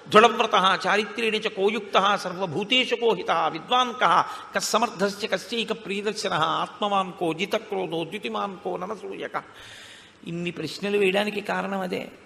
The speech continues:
కాబట్టి ఇప్పుడు వారు ఆ ధ్వనిని విని వాళ్ళు ఏమనుకున్నారంటే, "ఇంత పెద్ద ధ్వని ఎక్కడి నుంచి వచ్చింది?" అని ఆశ్చర్యపోయారు.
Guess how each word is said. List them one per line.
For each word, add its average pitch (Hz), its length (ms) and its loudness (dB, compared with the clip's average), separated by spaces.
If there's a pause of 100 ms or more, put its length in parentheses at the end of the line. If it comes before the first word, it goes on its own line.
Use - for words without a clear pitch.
(180)
కాబట్టి 190 680 -2 (420)
ఇప్పుడు 262 360 -2
వారు 202 440 6
ఆ 190 100 2
ధ్వనిని 196 580 0 (960)
విని 180 500 -2 (680)
వాళ్ళు 165 200 -2
ఏమనుకున్నారంటే, 196 800 -2
"ఇంత 170 720 2
పెద్ద 160 340 4
ధ్వని 170 840 2 (360)
ఎక్కడి 156 460 -2
నుంచి 233 260 -4
వచ్చింది?" 151 640 -6 (600)
అని 190 460 0 (140)
ఆశ్చర్యపోయారు. 175 840 0